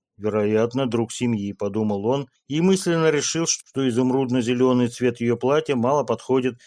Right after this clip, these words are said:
к её слишком цветущей наружности. Она улыбнулась сначала Чику, потом отцу. «Иностранка», подумал Чик. «Вот моя дочь, лорд Пельбера»,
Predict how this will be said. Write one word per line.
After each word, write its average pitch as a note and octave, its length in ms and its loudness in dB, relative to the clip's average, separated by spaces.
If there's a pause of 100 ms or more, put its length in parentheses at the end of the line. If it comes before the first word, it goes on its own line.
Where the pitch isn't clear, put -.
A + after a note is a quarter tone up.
(200)
к - 80 -12
её A#2+ 220 2
слишком C#3 520 -2
цветущей A2+ 560 -4
наружности. G#2 680 -4 (380)
Она A#2+ 240 0
улыбнулась A#2 600 0
сначала A2+ 400 -2
Чику, - 340 -10
потом G#2 320 -6
отцу. G2+ 360 -8 (640)
«Иностранка», A#2 840 0
подумал G2 440 -4
Чик. - 300 -14 (640)
«Вот E3+ 440 4
моя E3+ 380 4
дочь, D#3 640 0
лорд B2 360 0
Пельбера», A2 720 2